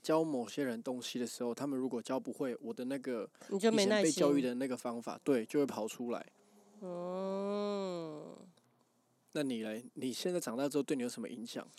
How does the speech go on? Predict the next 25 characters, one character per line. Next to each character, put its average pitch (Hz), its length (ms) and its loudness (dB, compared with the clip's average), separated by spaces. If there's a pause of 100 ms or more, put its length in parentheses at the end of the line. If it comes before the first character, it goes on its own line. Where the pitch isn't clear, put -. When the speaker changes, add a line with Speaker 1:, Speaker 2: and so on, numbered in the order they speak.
(320)
Speaker 2:
因 302 120 6
为 330 80 10
你 220 120 6
刚 254 120 4
才 247 60 8
在 262 140 8
讲 175 200 2
的 160 80 0
时 165 80 -4
候， 180 120 4
我 180 40 2
突 - 160 -4
然 180 160 2
想 156 300 -6
到， 175 160 -2
我 175 100 0
小 165 200 -2
时 165 100 -6
候 165 340 -2
有 160 140 -6
被 196 220 0
送 170 280 -4
去 165 480 -8 (100)
那 165 140 -8
个 - 320 -10